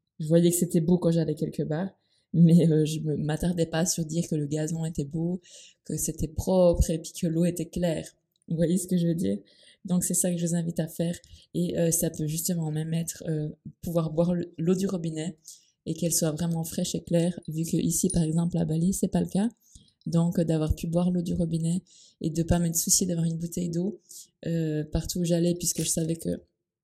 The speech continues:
pardon, il y a mon chat, <laughs> puisque je savais que je pouvais la remplir n'importe où, eh bien, c'était vraiment un luxe. Donc voilà, j'ai su apprécier ça.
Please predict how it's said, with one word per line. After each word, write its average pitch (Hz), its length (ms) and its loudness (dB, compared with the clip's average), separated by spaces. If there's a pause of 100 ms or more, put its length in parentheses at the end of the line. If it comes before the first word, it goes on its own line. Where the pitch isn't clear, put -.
(480)
pardon, 175 200 -10
il 165 60 -6
y - 20 -6
a 170 40 -6
mon 170 100 -10
chat, - 260 -16
<laughs> - 460 -8
puisque 185 240 -2
je 175 60 0
savais 175 240 2
que 175 60 -2
je - 60 -8
pouvais 170 180 -4
la 160 120 -2
remplir 180 400 -6
n'importe 165 400 -10
où, 175 140 -8 (300)
eh 156 80 -10
bien, 170 240 -6
c'était 165 280 -6
vraiment 160 400 -10
un 147 80 -8
luxe. - 640 -8
Donc 147 300 -12
voilà, 156 220 -8
j'ai 170 140 -8
su - 240 -2
apprécier 175 440 -8
ça. - 220 -10